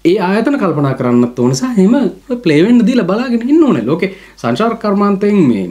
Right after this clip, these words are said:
දියුණු වෙච්ච රටවල් ඔය කියන මේ කොමියුනිට්ස් ආකෘතියෙන් දියුණු වෙලා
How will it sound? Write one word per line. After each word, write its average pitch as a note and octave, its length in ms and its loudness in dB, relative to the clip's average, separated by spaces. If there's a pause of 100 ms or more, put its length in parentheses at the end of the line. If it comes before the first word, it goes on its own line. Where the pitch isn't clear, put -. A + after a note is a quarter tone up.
(120)
දියුණු E3 320 2
වෙච්ච G3 180 -4 (120)
රටවල් C3 460 -2
ඔය C3+ 160 0
කියන F#3+ 280 2
මේ D#3 140 2
කොමියුනිට්ස් F#3+ 520 0 (440)
ආකෘතියෙන් D#3 640 0 (320)
දියුණු D3 300 2
වෙලා C3+ 260 0